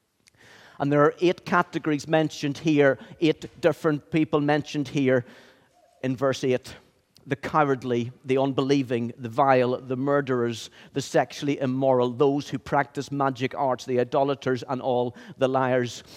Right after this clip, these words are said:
And if you remember back to the early chapters, in chapter two and chapter three, when we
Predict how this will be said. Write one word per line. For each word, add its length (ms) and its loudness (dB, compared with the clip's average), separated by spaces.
And 80 0
if 120 -2
you 80 4
remember 380 2
back 360 2
to 200 0
the 180 0
early 260 2
chapters, 720 0
in 160 0
chapter 340 2
two 260 0
and 100 2
chapter 380 0
three, 340 -2
when 180 0
we 200 0